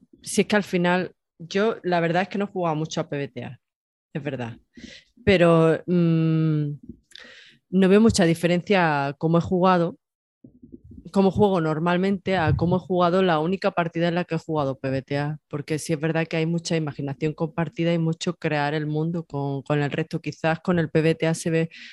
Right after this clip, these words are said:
mucho más acentuado, pero hoy día yo no veo mucha diferencia y lo, y hablo desde mi inexperiencia.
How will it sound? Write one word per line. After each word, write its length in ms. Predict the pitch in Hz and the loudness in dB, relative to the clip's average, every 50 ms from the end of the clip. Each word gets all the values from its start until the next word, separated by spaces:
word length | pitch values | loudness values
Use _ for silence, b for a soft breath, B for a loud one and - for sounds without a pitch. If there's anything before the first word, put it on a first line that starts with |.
| B B B | B B B
mucho 300 | 175 185 170 - 196 175 | -2 0 0 2 2 2
más 260 | 170 156 151 147 139 | 2 2 2 0 -2
acentuado, 720 | - 165 160 151 - - 156 151 156 165 165 147 135 - B B B B B B B _ _ _ - - _ _ | -2 -2 -2 -2 -2 0 0 2 2 2 2 0 -2 -4 B B B B B B B _ _ _ -20 -20 _ _
pero 320 | - 190 175 156 156 151 156 | 4 4 4 4 4 4 4
hoy 160 | 165 170 170 | 2 2 2
día 240 | 165 185 185 190 185 | 2 4 4 2 2
yo 160 | 165 180 180 | 2 0 0
no 100 | 180 180 | 0 2
veo 160 | 165 175 175 | 2 2 2
mucha 240 | 170 160 160 - 175 | 2 0 0 0 -2
diferencia 560 | 151 147 - - 151 165 180 170 - 175 151 | -2 -2 -2 -2 -2 -2 -2 0 0 0 0
y 60 | 147 | 0
lo, 160 | 127 147 - _ | 0 -2 -4 _
y 120 | - 190 180 | 2 2 4
hablo 200 | 165 160 170 175 | 4 4 2 2
desde 280 | 160 175 170 170 165 | 2 0 0 0 2
mi 160 | 151 151 151 147 | 2 2 0 0
inexperiencia. 880 | 143 139 151 - - - 143 143 151 175 180 - - 143 131 120 117 | 0 0 -2 -4 -2 -2 0 0 2 0 0 -2 -6 -10 -10 -10 -12